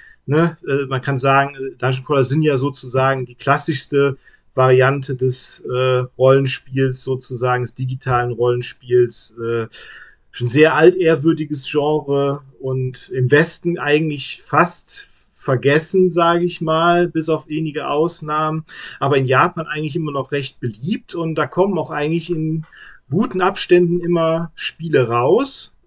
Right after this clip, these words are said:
äh, die, die, die dann auch irgendwie dann auch hier auch erscheinen. Ähm, aber es sind halt nicht viele, ne? Es sind, es kommt, es ist vielleicht so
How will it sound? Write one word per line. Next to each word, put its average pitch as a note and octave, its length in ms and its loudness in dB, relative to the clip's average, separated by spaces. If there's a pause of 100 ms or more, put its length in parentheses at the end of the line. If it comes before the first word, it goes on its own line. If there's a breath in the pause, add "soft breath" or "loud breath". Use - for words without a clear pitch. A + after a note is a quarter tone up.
äh, E3+ 300 2
die, E3 260 -2
die, D#3+ 160 -4
die F#3+ 120 -6
dann G3+ 160 2
auch D#3 180 -2
irgendwie F3 340 2
dann E3 140 -4
auch C#3+ 180 -6
hier E3 460 0
auch C3+ 100 -8
erscheinen. C#3+ 760 0 (680 loud breath)
Ähm, F3+ 240 4
aber F3 160 4
es F3+ 80 2
sind G3+ 100 2
halt F#3+ 140 6
nicht F#3 160 0
viele, C3+ 440 0
ne? C3 140 -2
Es C#3+ 140 -4
sind, D3 180 -8
es C#3 140 -8
kommt, D3+ 240 -2
es D#3+ 80 -4
ist - 60 -12
vielleicht D#3 280 2
so D3 380 4